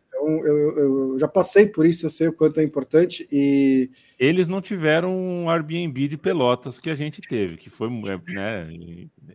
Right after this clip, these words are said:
Speaker 1: É, acho que
Speaker 2: só,
Speaker 1: não, até
Speaker 2: só
Speaker 1: acho
Speaker 2: nós
Speaker 1: que
Speaker 2: sabemos, né?
Speaker 1: acho que a viagem é me-, mais curta, né? Mas,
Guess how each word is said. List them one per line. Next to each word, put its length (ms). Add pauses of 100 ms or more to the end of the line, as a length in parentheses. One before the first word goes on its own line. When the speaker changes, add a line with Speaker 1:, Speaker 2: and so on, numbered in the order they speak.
(300)
Speaker 1:
É, 80
acho 180
que 60
Speaker 2:
só, 80
Speaker 1:
não, 180
até 100
Speaker 2:
só 80
Speaker 1:
acho 100
Speaker 2:
nós 200
Speaker 1:
que 100
Speaker 2:
sabemos, 320
né? 60 (560)
Speaker 1:
acho 80
que 200
a 160
viagem 360
é 40
me-, 140
mais 220
curta, 460
né? 180
Mas, 420